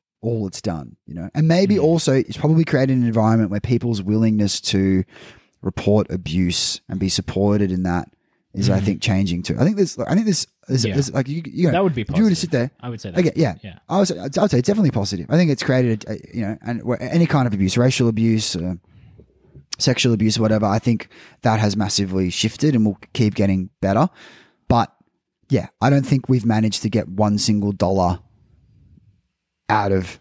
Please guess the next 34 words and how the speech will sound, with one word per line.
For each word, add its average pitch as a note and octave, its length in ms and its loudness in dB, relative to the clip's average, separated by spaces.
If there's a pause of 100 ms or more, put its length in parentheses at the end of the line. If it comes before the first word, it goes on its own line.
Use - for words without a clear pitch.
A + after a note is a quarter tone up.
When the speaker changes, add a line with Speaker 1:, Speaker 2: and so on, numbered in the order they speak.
Speaker 1:
the F#2 280 0
one F#2 180 2
percent F2+ 340 2
and F2+ 80 0
given F2 220 0
it F2 80 0
back - 200 -6
to B1+ 120 -6
anyone. A1+ 320 -10 (180)
<laughs> - 580 -2 (480)
Speaker 2:
Yeah. E3+ 360 -4
<laughs> - 680 -2 (380)
Yeah, G#2+ 220 2
I A2+ 120 0
mean, G#2+ 420 2
as A#2+ 100 0
soon B2+ 240 2
as B2+ 160 2
you A2+ 120 0
have G2 540 0 (440)
the, F#2+ 800 0 (120)
the G#2 260 0
slogans F#2+ 720 0
of, F2+ 600 -4
of F#2 320 -6 (100)
grassroots F#2 720 -2
movements F2+ 680 -2
being F#2+ 720 2
perfectly G#2 560 0
mirrored F2 600 2 (260)
in F#2 160 2
the F#2 180 0
advertising F#2 720 0
slogans F2 760 0